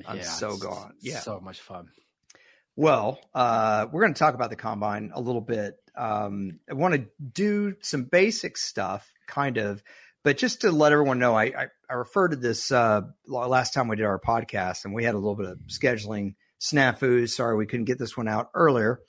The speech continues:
Speaker 1: Um, but, uh, you know, the combine was started in the eighties, and Tex Schramm, who was the G M of the Dallas Cowboys,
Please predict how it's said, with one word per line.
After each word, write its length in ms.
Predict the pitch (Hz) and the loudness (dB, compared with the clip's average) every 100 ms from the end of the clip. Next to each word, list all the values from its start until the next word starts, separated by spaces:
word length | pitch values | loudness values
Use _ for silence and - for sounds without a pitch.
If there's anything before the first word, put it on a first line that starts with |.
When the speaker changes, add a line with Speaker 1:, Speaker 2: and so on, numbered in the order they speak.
| _ _ _ _ | _ _ _ _
Speaker 1:
Um, 460 | 135 123 120 113 107 | 4 4 4 2 0
but, 340 | 113 120 120 - _ _ _ _ - | 2 4 2 -2 _ _ _ _ -4
uh, 120 | 120 - | -4 -2
you 100 | 180 | 2
know, 80 | |
the 60 | 170 | 2
combine 480 | 175 285 285 208 165 | 4 4 6 4 4
was 160 | 139 | 2
started 460 | - 147 135 135 120 | 0 4 4 4 2
in 100 | 110 | -2
the 160 | 113 131 | -2 0
eighties, 460 | 107 95 92 - - | 0 -2 -6 -10 -4
and 480 | 127 120 117 110 | 0 0 0 -2
Tex 220 | - 180 - | 0 0 2
Schramm, 480 | 151 135 131 131 - _ _ _ _ - | 0 2 2 -2 -10 _ _ _ _ 0
who 200 | 135 123 | 2 4
was 160 | 117 | 2
the 80 | 127 | 0
G 240 | 110 131 | 0 2
M 220 | 139 131 127 | 4 2 0
of 80 | |
the 60 | 113 | 0
Dallas 320 | 120 110 113 | 0 0 -2
Cowboys, 720 | - 117 107 101 98 95 - | -6 -6 -4 -6 -6 -8 -10